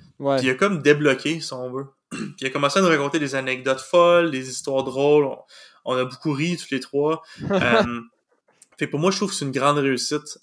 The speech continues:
Speaker 2: euh, d'un point de vue d'entrevue qu'on a mené, euh, dans cette
Speaker 1: Hmm.
Speaker 2: entrevue-là. Parce qu'on a vraiment réussi à l'amener ailleurs. <clears throat> Peut-être qu'il, peut-être qu'il dirait que c'est pas vrai, je sais pas, mais, mais moi, j'ai trouvé qu'en tout cas, qu'on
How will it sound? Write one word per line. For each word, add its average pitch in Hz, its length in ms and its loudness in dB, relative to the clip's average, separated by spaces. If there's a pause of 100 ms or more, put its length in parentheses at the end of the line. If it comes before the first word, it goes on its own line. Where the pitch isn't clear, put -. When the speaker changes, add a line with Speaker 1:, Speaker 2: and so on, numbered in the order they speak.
Speaker 2:
euh, 120 300 -4
d'un 120 260 -6
point 135 200 -4
de 131 40 -4
vue 135 120 -6
d'entrevue 135 520 0
qu'on 131 220 -6
a 123 60 -8
mené, 123 520 -10
euh, 123 160 -6
dans 123 120 -14
cette 131 160 -8
Speaker 1:
Hmm. 135 40 -6
Speaker 2:
entrevue-là. 127 520 -4 (680)
Parce 127 120 -8
qu'on 147 120 -2
a 139 60 2
vraiment 143 260 6
réussi 143 340 2
à 151 60 8
l'amener 139 540 2
ailleurs. 127 560 2
<clears throat> - 20 -20
Peut-être 143 440 -4
qu'il, 131 180 -14
peut-être - 240 -8
qu'il 147 80 -12
dirait 127 280 -6
que - 60 -14
c'est - 120 -14
pas 120 100 -6
vrai, 160 340 6
je - 120 -6
sais - 140 -8
pas, 170 180 0
mais, 123 180 -8
mais 120 180 -8
moi, 143 300 -2
j'ai 139 160 -4
trouvé 131 260 -4
qu'en 135 80 -4
tout 139 220 -4
cas, - 80 -6
qu'on 127 180 -14